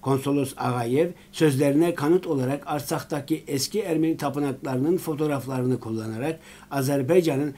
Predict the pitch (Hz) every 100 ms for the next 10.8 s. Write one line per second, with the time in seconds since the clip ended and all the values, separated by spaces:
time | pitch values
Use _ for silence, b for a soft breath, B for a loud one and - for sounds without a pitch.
0 | B - 143 143 202 196 180 156 175 -
1 | - 190 196 190 175 165 - 160 131 151
2 | 156 160 156 139 131 139 143 135 B -
3 | 147 - 117 107 104 113 101 95 b b
4 | - 131 131 135 139 127 - - 120 117
5 | 113 143 156 b - 233 226 226 - 202
6 | 185 185 185 165 175 165 165 196 202 180
7 | 135 - 165 151 156 151 160 165 170 160
8 | 156 160 - 175 185 190 180 170 160 160
9 | 165 165 160 151 151 160 165 160 143 160
10 | 151 143 147 131 120 127 123 107